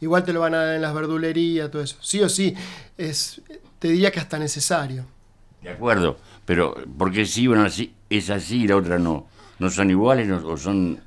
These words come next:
Speaker 1: A ver, la bolsa camiseta me parece que es una cuestión de comodidad,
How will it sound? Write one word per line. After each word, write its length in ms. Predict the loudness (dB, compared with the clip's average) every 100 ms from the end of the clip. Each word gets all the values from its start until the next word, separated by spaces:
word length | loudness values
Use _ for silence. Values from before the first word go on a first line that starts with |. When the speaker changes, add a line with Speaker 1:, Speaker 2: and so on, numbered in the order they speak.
| -20
Speaker 1:
A 180 | -16 -10
ver, 320 | -4 -4 -6 -16 -20 -20 -20 -20 -20
la 320 | -4 6 8 10
bolsa 320 | 10 8 4
camiseta 500 | 4 4 4 6 6
me 140 | 6
parece 480 | 4 2 2 2 2
que 80 | 4
es 40 |
una 120 | 2
cuestión 320 | 0 -2 0 0
de 100 | 0
comodidad, 760 | -2 0 2 6 6 6 -4